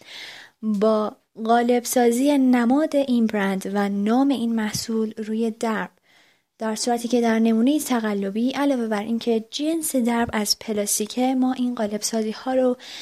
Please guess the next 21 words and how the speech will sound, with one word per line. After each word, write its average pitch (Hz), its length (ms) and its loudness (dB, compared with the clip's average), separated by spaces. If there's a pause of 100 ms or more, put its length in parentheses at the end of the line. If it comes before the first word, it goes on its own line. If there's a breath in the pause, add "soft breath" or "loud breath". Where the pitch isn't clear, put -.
(240 loud breath)
روی 233 220 0
درب 214 360 0
نمی‌بینیم 247 840 2 (340 soft breath)
و 226 260 0
با 233 160 0
یک 339 400 2
ایجاد 226 800 0 (280)
خراش 247 600 -4
کوچیک 285 720 -6 (140)
روی 294 320 0
درب، 240 320 0 (400 loud breath)
رنگی 311 360 2
که 294 180 0
روی 262 140 4
اون 247 200 6
قرار 233 220 2
گرفته 233 320 -2
به 220 120 2
راحتی 220 580 -2 (380 loud breath)
بلند 240 480 2
می‌شه. 202 400 -4